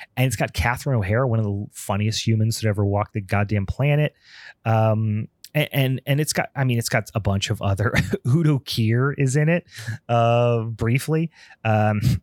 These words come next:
it's got a lot of recognizable people. Uh, Stephen Root, actually, there's the tie to, uh, um, to, uh, uh, Just Friends. Stephen Root is in, uh, Just Friends as well.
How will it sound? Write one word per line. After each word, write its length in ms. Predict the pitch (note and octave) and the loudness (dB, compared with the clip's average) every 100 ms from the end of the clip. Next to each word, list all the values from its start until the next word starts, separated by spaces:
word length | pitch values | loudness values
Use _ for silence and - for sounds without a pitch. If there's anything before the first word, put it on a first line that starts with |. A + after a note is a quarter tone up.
| _ - | _ -6
it's 120 | E3 | -2
got 140 | A#3+ | 0
a 60 | F#3 | 2
lot 240 | A#2 A2 | 2 2
of 80 | G#2+ | 2
recognizable 600 | A2+ - G#2 G2 G2 G#2 | 0 -2 -2 0 0 -4
people. 560 | - - G2+ B2 A#2 A#2+ - _ - | -4 -4 -2 0 0 -2 -10 _ -2
Uh, 140 | G2+ | 0
Stephen 460 | - D3+ F3+ F#3 B2+ | 0 0 0 0 -2
Root, 420 | G2+ G#2+ B2 B2 _ _ _ _ _ _ _ _ _ | 0 2 0 0 _ _ _ _ _ _ _ _ _
actually, 560 | G#2+ - - F#2+ G2 A2 | -2 0 -2 0 -2 -4
there's 320 | A2 A#2+ C#3 - | 0 0 0 -2
the 100 | A2 | -2
tie 380 | - G#2+ G#2 G#2+ | -2 -2 -2 -4
to, 360 | - G#2+ G#2 G2 | -4 -2 0 0
uh, 260 | F#2+ F#2 G2 _ _ _ _ | 0 -2 -6 _ _ _ _
um, 500 | G#2+ G2 F#2 E2+ F2 - | -2 -2 -2 -4 -8 -10
to, 360 | - G2+ G2 | -6 -4 -2
uh, 300 | F#2 F2 E2+ - | -2 -2 -2 -4
uh, 180 | G2+ F#2 | -4 -2
Just 240 | G#2 - | -2 -2
Friends. 360 | A#2+ B2 E2+ - | -2 -2 -2 -4
Stephen 260 | A2 G2+ | -4 -4
Root 340 | F#2 G2+ G2+ - | -2 0 -2 -2
is 220 | G2+ F#2 | -4 -2
in, 260 | F#2+ F#2+ F2+ | -2 -2 -4
uh, 220 | F2+ E2+ | -4 -4
Just 260 | - G2+ | -4 -4
Friends 320 | - G2 F#2+ F2+ | -4 -4 -4 -6
as 180 | F2 | -6
well. 300 | G#2 G2+ F2 | -2 0 -2